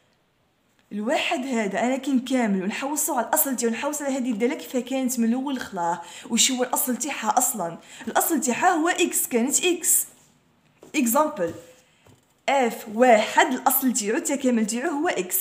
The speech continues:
يعني كان على الأول إكس، كي شقيناه ولا واحد. هذا هو الفكرة هنا، هو كان إكس، كي ش-، كي شقيناه ولا واحد. كي يعطيهولي أنا واحد برك، يقول لي: "حوسي على التكامل"، يعني أصله كيفاه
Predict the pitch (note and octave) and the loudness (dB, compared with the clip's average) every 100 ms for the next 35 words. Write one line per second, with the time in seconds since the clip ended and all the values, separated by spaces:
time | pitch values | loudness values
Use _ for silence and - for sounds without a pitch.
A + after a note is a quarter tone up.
0 | - - A3+ B3 A#3 A3+ - D4 C4 A3+ | -6 -4 2 4 4 4 0 0 0 0
1 | G#3 A#3+ D#4+ E4+ - A3 G#3 - - - | 0 2 4 2 2 -4 -2 -4 0 2
2 | C4+ C4+ B3 C#4 E4 C#4+ B3+ B3 A#3+ A#3+ | 2 0 0 2 2 2 4 6 8 6
3 | A3+ - F#3+ E3+ - _ _ - _ A3+ | 4 0 -6 -8 -12 _ _ -20 _ 0
4 | A#3 G#3+ C4 D4+ - E4 B3 G#3+ G3 F3+ | 0 0 -2 -4 -6 -6 -2 -4 -4 -4
5 | E3+ - - - _ B3 A#3+ A3 - D#4 | -6 -6 -18 -20 _ 0 2 0 -4 -4
6 | A#3+ F#3 F#3 - - - - - - B3+ | -4 -4 -4 -6 -4 -4 -2 -4 -4 -2
7 | - - A#3 A#3 C#4+ A#3+ G#3+ G3 G3 A3 | -2 -2 -2 0 0 -2 -2 -2 0 0
8 | G3+ F#3 E3 - _ _ - - - - | -2 -6 -8 -12 _ _ -20 -20 -20 -4
9 | D4+ D4+ D#4+ C#4+ E4+ D#4 C#4 B3+ B3 D4 | -2 0 -2 0 0 2 2 2 2 -2
10 | - G3 F3 F3+ - C4 B3+ - B3 C4 | -4 -6 -6 -10 -8 -8 -6 -6 -8 -6
11 | - A#3 A3+ G#3+ G#3+ A3+ F#3 F#3 G3+ - | -6 -6 -4 -6 -4 -6 -4 -4 -2 0
12 | - - G3+ - A3 | -2 -2 -6 -8 -10